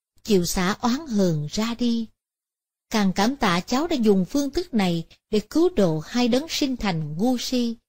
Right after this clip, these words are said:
khiến họ biết mà dừng trước vực thẳm, lội ngược dòng, lìa xa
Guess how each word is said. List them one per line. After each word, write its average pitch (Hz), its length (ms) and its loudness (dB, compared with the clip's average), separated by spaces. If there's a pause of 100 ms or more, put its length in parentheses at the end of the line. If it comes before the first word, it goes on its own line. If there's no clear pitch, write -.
(520)
khiến 311 220 0
họ 196 260 0
biết 247 320 0 (280)
mà 190 160 2
dừng 180 400 4
trước 330 200 -4
vực - 240 0
thẳm, 175 320 -2 (480)
lội 185 360 4
ngược 180 360 2
dòng, 165 380 2 (540)
lìa 185 400 4
xa 226 400 0